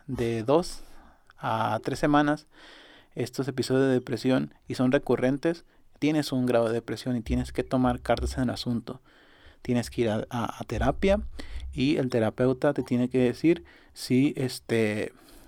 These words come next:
si realmente tu, tu problema es grave como para nada más estar con terapia o,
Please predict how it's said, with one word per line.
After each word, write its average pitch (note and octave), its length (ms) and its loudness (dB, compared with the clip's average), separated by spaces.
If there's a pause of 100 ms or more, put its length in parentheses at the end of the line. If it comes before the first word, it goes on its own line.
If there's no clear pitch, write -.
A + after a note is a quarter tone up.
(1400)
si C3+ 160 2
realmente C3 720 12 (420)
tu, A#2 540 2
tu B2 100 0
problema B2+ 600 2 (260)
es - 160 -6
grave C3+ 460 6 (240)
como A#2+ 240 2
para A2+ 420 0 (580)
nada B2+ 360 2
más C3 140 4
estar B2 220 -2
con B2 140 2
terapia C3 480 2
o, E3 320 4